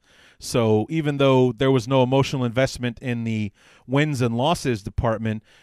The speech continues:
there kind of is an emotional investment in s-, wanting to see some of these guys succeed and be on the team and watch them develop in a Bear uniform, like a Clifton Duck, like a Jonathan Franklin,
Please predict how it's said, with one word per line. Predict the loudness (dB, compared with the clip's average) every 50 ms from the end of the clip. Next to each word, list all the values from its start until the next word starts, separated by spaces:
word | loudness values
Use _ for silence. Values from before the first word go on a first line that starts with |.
| _ -4
there | -2 -2
kind | 0 2 0 2
of | 4 6
is | 6 6 4 4
an | 0
emotional | 0 0 0 0 0 0 -2 -4 -4
investment | -2 0 0 0 0 0 -4 -4 -4 -4
in | -4 -6
s-, | -8 -10 -10 -6
wanting | -2 0 0 0 0 -2
to | -4
see | -6 -6 -6 -6
some | -6 -4 -6 -6 -4
of |
these | -6 -6 -6 -6
guys | -4 -4 -4 -4
succeed | -4 -8 -12 -12 -10 -8 -8 -6 -8 -8 -10 _ -20 -20 -14 _
and | -6 -4 -2
be | -2 0
on | 0 -2 -2
the | -2
team | -4 -6 -6 -6 -4 -2 -2
and | -2 0
watch | 0 0 0 -2
them | -4 -6 -4
develop | -4 -2 0 0 0 0 -2 -4 -6 -10 -14 -20 _ _ _ _ _ -8
in | -4 -2 -2
a | 0
Bear | 2 2 2 2
uniform, | 2 0 0 0 -2 -2 0 0 -2 -2 -2
like | -2 -2 -2 -2 -2 -4
a | -8
Clifton | -8 -4 -2 -2 -2 -2 -4 -4 -2
Duck, | 0 0 0 0 0 -4 -8 -20 _ -20 -20 _ -6
like | -2 0 0 0 0
a | -2
Jonathan | 0 0 0 2 0 0 -2 -6 -8
Franklin, | -6 -2 -2 0 0 0 -2 -2 -2 -2 -2 -4